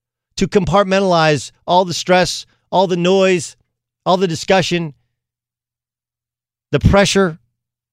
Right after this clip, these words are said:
Normal people, normal people can't use that criticism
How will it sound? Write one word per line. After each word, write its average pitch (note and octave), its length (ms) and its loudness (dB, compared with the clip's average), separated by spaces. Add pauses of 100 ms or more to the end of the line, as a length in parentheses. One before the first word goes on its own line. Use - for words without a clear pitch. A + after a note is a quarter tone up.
Normal G#3+ 500 2
people, G#3 500 2 (360)
normal C4+ 220 4
people A#3+ 260 0
can't G#3+ 360 -2 (400)
use G3+ 400 -2
that G3 220 0
criticism B2+ 720 -4